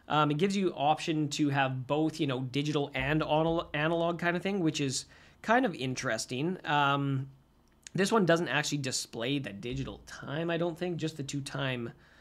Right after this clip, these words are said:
zones, but it has been a minute. Oh, no, there we go. Yeah, it does display the digital time just right down here. You can go,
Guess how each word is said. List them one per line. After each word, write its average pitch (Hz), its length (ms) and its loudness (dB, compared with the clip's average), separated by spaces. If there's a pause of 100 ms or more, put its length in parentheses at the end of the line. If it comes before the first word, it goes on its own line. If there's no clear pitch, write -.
(280)
zones, 135 600 0
but 139 140 -2
it 156 80 -4
has 175 240 -2
been 156 180 0
a 131 40 0
minute. 123 360 -4
Oh, 185 60 4
no, 165 120 4
there 143 140 0
we 101 80 -8
go. - 120 -12
Yeah, 123 200 -2
it 135 80 -4
does 147 220 0
display 135 280 -6
the 131 100 -6
digital 131 380 -8
time 120 300 -10
just 120 200 -12
right 131 200 -6
down 120 260 -6
here. 131 220 -4
You 123 160 -6
can 131 100 -6
go, 131 300 -4